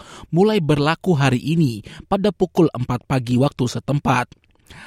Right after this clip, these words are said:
Amerika Serikat membantu menjadi perantara kesepakatan yang akan membuat Hizbullah menarik diri dari perbatasan Lebanon dengan Israel. Presiden Joe Biden mengatakan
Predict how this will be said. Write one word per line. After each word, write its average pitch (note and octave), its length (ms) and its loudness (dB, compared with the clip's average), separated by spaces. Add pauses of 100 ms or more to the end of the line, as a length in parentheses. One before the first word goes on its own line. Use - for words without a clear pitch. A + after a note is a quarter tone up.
(120)
Amerika A#2 480 -2
Serikat C#3 480 -4
membantu E3 560 2
menjadi A#2 400 0
perantara B2 480 -2
kesepakatan C#3 960 0 (320)
yang F#3 240 2
akan E3+ 320 -2
membuat A#2+ 480 0
Hizbullah B2+ 640 2 (240)
menarik F#3+ 400 2
diri C#3 320 0
dari A#2+ 240 0
perbatasan A#2+ 640 -4
Lebanon B2 640 0
dengan D3+ 320 0
Israel. A#2+ 800 -2 (720)
Presiden A2+ 480 0
Joe A2+ 160 2
Biden B2 400 2
mengatakan C#3+ 800 0